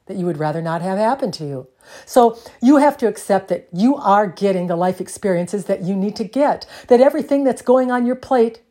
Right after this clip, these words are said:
is meant for you, you see. So the more you get into that understanding, that trust, that knowing, that acceptance, that surrender, there's that word, surrender,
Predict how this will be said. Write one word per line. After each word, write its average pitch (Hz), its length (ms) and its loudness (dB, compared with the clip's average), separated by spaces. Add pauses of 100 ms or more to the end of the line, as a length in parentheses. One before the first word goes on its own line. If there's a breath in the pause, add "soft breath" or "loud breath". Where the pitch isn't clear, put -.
(120)
is 220 200 2
meant 226 200 0
for - 140 -8
you, 240 460 -2
you 156 80 -14
see. 151 320 -14 (260 loud breath)
So 240 260 4 (200 loud breath)
the 247 80 6
more 269 260 6
you 269 200 0
get 262 180 -4
into 214 180 -2
that 202 160 0
understanding, 190 640 -6
that 190 200 -4
trust, - 440 -6
that 202 180 -2
knowing, 175 320 -4
that 180 160 -2
acceptance, 196 720 -6 (240 soft breath)
that - 220 -8
surrender, 160 800 -10 (100)
there's 170 240 -6
that 180 220 -2
word, 160 400 -6
surrender, 196 840 0